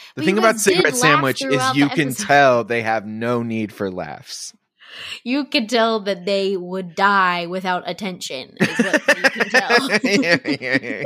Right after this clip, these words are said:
Speaker 1: yeah.
Speaker 2: <laughs> I guess that's, it's just the, like, absolute assuredness in who she is. I was like,
Speaker 1: Okay.
Speaker 2: "Okay."
Speaker 1: Okay. Okay. 'Cause you think of yourself as, as that or as not that,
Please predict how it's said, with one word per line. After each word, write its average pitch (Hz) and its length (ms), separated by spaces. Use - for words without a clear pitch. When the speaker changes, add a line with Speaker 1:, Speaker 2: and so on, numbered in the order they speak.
Speaker 1:
yeah. - 60
Speaker 2:
<laughs> - 1120
I 311 160
guess 392 240
that's, 330 180
it's 302 220
just 320 240
the, 311 100
like, 247 300
absolute 214 840
assuredness 196 800
in 175 140
who 175 160
she 160 280
is. - 380
I 180 80
was 170 220
like, - 200
Speaker 1:
Okay. 110 320
Speaker 2:
"Okay." - 160
Speaker 1:
Okay. 90 420
Okay. - 340
'Cause 147 200
you 151 140
think 147 280
of 127 140
yourself 120 560
as, 104 760
as 120 260
that 120 400
or 123 140
as 101 200
not 98 260
that, - 240